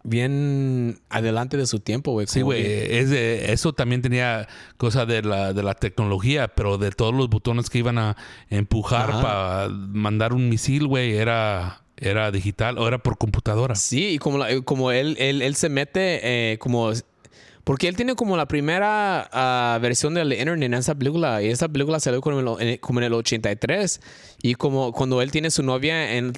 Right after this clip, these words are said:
Speaker 1: la casa de él, y él está en la computadora, en, en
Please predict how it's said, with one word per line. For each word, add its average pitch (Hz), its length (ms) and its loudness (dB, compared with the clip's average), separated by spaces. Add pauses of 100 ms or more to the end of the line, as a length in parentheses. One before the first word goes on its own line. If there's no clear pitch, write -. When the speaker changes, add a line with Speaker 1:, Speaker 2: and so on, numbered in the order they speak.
Speaker 1:
la 113 140 0
casa 135 340 0
de 151 300 2
él, 320 220 -4
y 127 180 2
él 127 80 0
está 131 160 -2
en 147 40 0
la 151 80 -2
computadora, 131 600 0
en, 117 140 0
en 123 100 -2